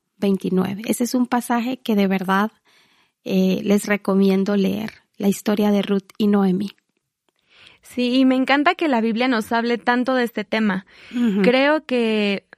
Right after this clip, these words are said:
Speaker 2: va completamente en contra de lo que es natural en nuestra cultura hoy, ¿no? Que nos,
Speaker 1: Sí.
Speaker 2: nos anima solamente a pensar en nosotros y en lo que nosotros queremos, pero es tan vital, tan importante para nosotras tener mujeres con quien caminar,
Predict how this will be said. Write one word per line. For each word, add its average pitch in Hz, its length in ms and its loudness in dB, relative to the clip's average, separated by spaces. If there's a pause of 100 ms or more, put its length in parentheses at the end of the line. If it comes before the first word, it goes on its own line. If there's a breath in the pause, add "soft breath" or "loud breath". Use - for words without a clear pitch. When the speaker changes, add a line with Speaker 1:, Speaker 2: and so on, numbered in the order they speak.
Speaker 2:
va 226 280 4
completamente 240 760 -2
en 226 120 0
contra 254 360 -2
de 269 100 2
lo 196 140 -2
que 208 140 -4
es 208 80 -2
natural 196 600 0
en 190 100 -2
nuestra 185 240 -4
cultura 185 400 -2
hoy, 175 180 -2
¿no? 220 200 -2 (100)
Que 202 100 0
nos, 185 240 0 (260)
Speaker 1:
Sí. - 280 -2 (220 soft breath)
Speaker 2:
nos 214 220 4
anima 220 380 2
solamente 233 480 0
a 202 40 -2
pensar 196 340 -2
en 190 80 0
nosotros 202 560 -4
y - 20 -4
en 175 120 -2
lo 175 80 -4
que 175 120 -6
nosotros 175 320 -4
queremos, 196 420 0
pero 233 220 2
es 240 100 -2
tan 277 240 0
vital, 262 440 0 (460)
tan 254 200 0
importante 220 720 -2
para 214 220 2
nosotras 196 440 -4
tener 208 380 -2 (420 loud breath)
mujeres 254 460 2
con 254 180 0
quien 220 220 0
caminar, 202 480 0